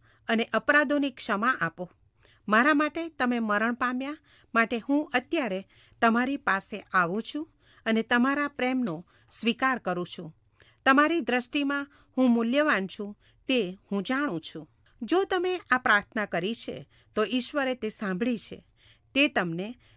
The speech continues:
તેમની કૃપાથી ભરી દેશે અને તમારી અયોગ્યતાની લાગણીઓને સ્થાને તમને તેમનો પ્રેમ અને આનંદ આપશે. કેટલા અદ્ભુત ઈશ્વર! તે ઈશ્વરમાં આપણને કેવી અદ્ભુત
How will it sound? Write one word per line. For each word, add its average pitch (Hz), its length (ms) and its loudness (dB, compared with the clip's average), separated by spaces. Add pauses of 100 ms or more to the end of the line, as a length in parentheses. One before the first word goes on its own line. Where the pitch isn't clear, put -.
(140)
તેમની 240 280 4
કૃપાથી 285 560 0
ભરી 202 340 -2
દેશે 269 480 -6 (280)
અને 214 160 2
તમારી 277 580 0 (300)
અયોગ્યતાની 285 840 2
લાગણીઓને 254 680 -2
સ્થાને 247 640 -2 (420)
તમને 254 440 6 (340)
તેમનો 226 300 2
પ્રેમ 220 400 -2 (440)
અને 196 200 0
આનંદ 240 540 -2
આપશે. 175 500 -2 (380)
કેટલા 415 480 0
અદ્ભુત 214 400 -2 (140)
ઈશ્વર! 254 360 -4 (480)
તે 381 280 2
ઈશ્વરમાં 208 540 0 (280)
આપણને 233 560 0 (280)
કેવી 381 320 0 (100)
અદ્ભુત 247 380 -4